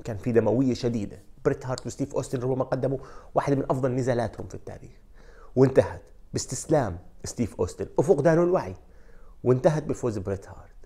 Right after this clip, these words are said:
ستيف أوستن من هناك بدأت نجوميته، وبنعرف قديش تأثيرها وأهميتها لمستقبل دبليو دبليو إي بعد ذلك. وبريت هارت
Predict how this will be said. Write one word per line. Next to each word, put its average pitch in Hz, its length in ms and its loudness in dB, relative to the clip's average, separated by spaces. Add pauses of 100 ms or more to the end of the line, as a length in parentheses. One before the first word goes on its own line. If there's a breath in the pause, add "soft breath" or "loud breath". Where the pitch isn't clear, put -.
(120)
ستيف - 320 0
أوستن 139 420 0
من 208 120 2
هناك 185 480 -2 (520 soft breath)
بدأت - 420 6 (100)
نجوميته، 143 500 2 (160)
وبنعرف 117 420 0
قديش 120 260 0
تأثيرها 113 440 -4
وأهميتها 127 800 -2 (180)
لمستقبل 104 640 -2 (180)
دبليو 92 260 -4
دبليو 85 300 -6
إي 101 180 -6 (300 soft breath)
بعد 87 280 -2
ذلك. 80 320 -10 (320 soft breath)
وبريت 135 400 6
هارت 131 260 0